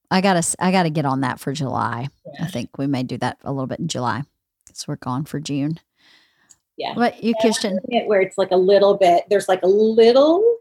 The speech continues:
Speaker 2: college and a lot of other stuff surrounding it. So it doesn't feel so overwhelming.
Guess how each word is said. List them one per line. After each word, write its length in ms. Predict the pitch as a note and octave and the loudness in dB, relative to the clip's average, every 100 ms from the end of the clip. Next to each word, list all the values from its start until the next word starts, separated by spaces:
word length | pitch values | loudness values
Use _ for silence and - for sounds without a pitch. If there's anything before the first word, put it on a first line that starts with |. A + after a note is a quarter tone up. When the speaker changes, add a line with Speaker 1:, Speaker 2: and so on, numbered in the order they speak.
| - | -2
Speaker 2:
college 680 | D4+ D#4 F4 A#4+ A4 - - B3 | 0 4 6 6 6 0 -4 2
and 160 | A3+ | 2
a 40 | G3 | 4
lot 220 | F#3+ F3+ | 4 2
of 100 | F3 | 2
other 220 | E3+ E3+ | 0 -2
stuff 400 | - - - - | -6 -6 -8 -10
surrounding 600 | - - F#3+ D#3+ D#3 A3 G#3+ | -12 -4 -2 -2 -6 -6 -8
it. 140 | - | -8
So 120 | - F3+ | -6 -4
it 100 | F3 | -2
doesn't 280 | F#3+ A3 | -2 -4
feel 260 | - A3 B3+ | -2 2 2
so 260 | C4 C#4 B3+ | 2 0 2
overwhelming. 640 | C4 B3+ B3 C4 C#4+ D4 | 0 0 0 -2 -4 -8